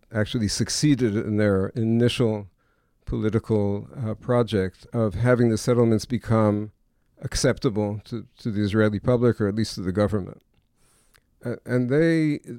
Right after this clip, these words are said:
they're definitely in the lead. That is, they're, they're pulling this train behind them. So, so, so they set the tone,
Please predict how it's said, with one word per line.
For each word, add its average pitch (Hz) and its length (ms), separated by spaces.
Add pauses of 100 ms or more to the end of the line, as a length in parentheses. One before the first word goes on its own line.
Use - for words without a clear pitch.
(140)
they're 139 240
definitely 110 920 (260)
in 120 180
the 110 80
lead. 104 360
That 110 160
is, 107 200
they're, 117 240
they're 110 260 (180)
pulling 113 440
this 107 200
train 104 300
behind 110 440
them. 98 260
So, 101 680
so, - 280
so 120 160
they 123 180
set 127 260
the 101 100
tone, 156 420